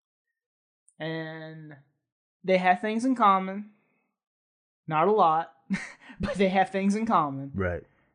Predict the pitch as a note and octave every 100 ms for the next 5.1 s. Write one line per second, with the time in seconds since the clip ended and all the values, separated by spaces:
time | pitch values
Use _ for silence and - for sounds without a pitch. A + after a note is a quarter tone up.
0 | - D#3+ D#3+ F3 E3+ D#3+ D#3 D3+ E3 F3
1 | E3+ F3 D#3+ E3 E3+ E3 F3+ E3 D#3+ D#3+
2 | E3+ E3 D3+ F#3 A3 A3 A3 A3 G3 E3
3 | D#3+ D#3 C#3+ D3 C#3 C3+ C3+ D#3 D3+ C#3+
4 | D3 C#3+ C#3 C#3+ F3+ G3 D#3 C#3 C3 C3